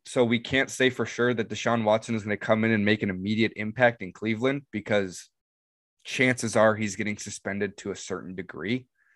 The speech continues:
Um, so it, it's more of a, we know what just happened. You know, we know he's a member of the Cleveland Browns, but it's definitely a wait and see in terms of the impact he'll have on this team. We know he got his money and he got where he wanted to go.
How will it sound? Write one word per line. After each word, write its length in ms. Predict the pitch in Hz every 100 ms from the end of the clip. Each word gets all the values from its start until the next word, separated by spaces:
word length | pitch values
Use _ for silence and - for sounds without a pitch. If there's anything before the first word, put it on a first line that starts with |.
| _ - _ _
Um, 440 | 104 107 92 87 87 _ _ _ _ _ _ _ _ _ _
so 260 | _ - 135
it, 120 | 131 131
it's 220 | 143 139
more 280 | 151 170 185
of 100 | 160
a, 260 | 156 143 - _ _ 127
we 120 | 139
know 200 | 139 156
what 180 | 143 135
just 180 | 131
happened. 280 | 127 127 -
You 140 | 143 120
know, 80 | 127
we 120 | 120
know 160 | 120 131
he's 140 | 135
a 60 | 104
member 360 | 98 113 123
of 80 | 117
the 80 | 107
Cleveland 400 | - 117 107 98
Browns, 420 | 95 110 127 143 _ _ _
but 120 | - 120
it's 160 | 117
definitely 320 | - 123 131 127
a 60 |
wait 280 | 107 110 113
and 80 | 107
see 340 | - 117 113 104
in 100 | 101
terms 320 | 117 107 98
of 240 | 104 87 - _ _ _ _
the 140 | - 117
impact 400 | 110 123 101 -
he'll 120 | 104
have 240 | 101 98
on 140 | 92 90
this 180 | 87 -
team. 300 | - 71 - _ _ _ _ - _ _ _ _ -
We 120 | 113
know 140 | 127
he 120 | 127 127
got 220 | 123 120
his 180 | 123 117
money 300 | 117 113 -
and 120 | 104
he 120 | 104
got 240 | 101 107
where 100 | 110
he 140 | 104 107
wanted 300 | 104 113 98
to 60 |
go. 300 | 92 82 82